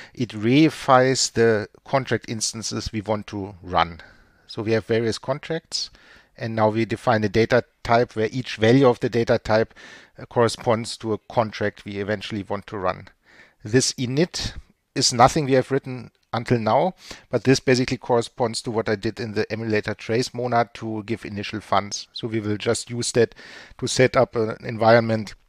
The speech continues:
where there is a U S dollar token available and where the wallets have an initial supply of those. Then this constructor, the Oracle constructor, uh, corresponds to the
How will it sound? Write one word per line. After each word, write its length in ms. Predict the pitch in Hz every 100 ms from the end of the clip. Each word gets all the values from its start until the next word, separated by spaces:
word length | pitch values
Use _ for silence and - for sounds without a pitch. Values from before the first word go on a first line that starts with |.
| _ _ _ _ _ - -
where 220 | 110 107
there 240 | 101 104 -
is 300 | 135 110 -
a 240 | 107 104 104
U 160 | 117 110
S 100 | 98
dollar 300 | 120 107 101
token 340 | - 107 113
available 500 | 104 104 110 95 104 104 - - - - _
and 160 | 127 110
where 100 | 113
the 100 | 107
wallets 420 | 95 110 107 -
have 200 | 107 110
an 80 | 110
initial 320 | 113 104 120
supply 380 | 110 110 - 101
of 160 | 104 -
those. 340 | 117 - - _ _ _ _ _ _ _ _ - -
Then 320 | 120 113 104 - _ -
this 520 | 104 160 - - -
constructor, 580 | - 139 - 135 - 131
the 80 | 101
Oracle 380 | 117 156 -
constructor, 680 | - 147 - 143 - 160 147 - - - - _ -
uh, 140 | 123 120
corresponds 580 | - 117 - 117 117 -
to 160 | 117
the 260 | 104 104